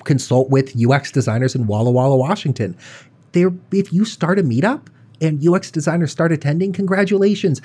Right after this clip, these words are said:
You now have a community of the exact people you want to research, you want to learn more about, and they are coming to your meetup. You are now presenting them with something of value. This becomes a perfect opportunity to learn more about their pains, their problems, their struggles, their questions,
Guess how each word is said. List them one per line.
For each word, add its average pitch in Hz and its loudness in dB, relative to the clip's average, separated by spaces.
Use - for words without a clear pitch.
You 185 4
now 208 2
have 196 2
a 196 2
community 170 2
of 143 -2
the 143 -2
exact 160 -2
people 196 -4
you 151 0
want 160 -6
to 156 -2
research, 139 -4
you 170 -2
want 160 -4
to 160 -2
learn 147 2
more 165 2
about, 131 -2
and 156 -2
they 170 0
are 165 2
coming 170 0
to - -6
your 151 0
meetup. 143 -2
You 151 2
are 175 4
now 170 4
presenting 151 0
them 143 2
with 151 -2
something 147 0
of 117 2
value. 123 2
This 147 -4
becomes 151 -2
a 127 -2
perfect 143 -6
opportunity 127 0
to 113 0
learn 123 2
more 123 0
about 120 0
their 135 2
pains, 135 -2
their 139 0
problems, 123 -4
their 143 2
struggles, 113 -2
their 160 0
questions, 131 -2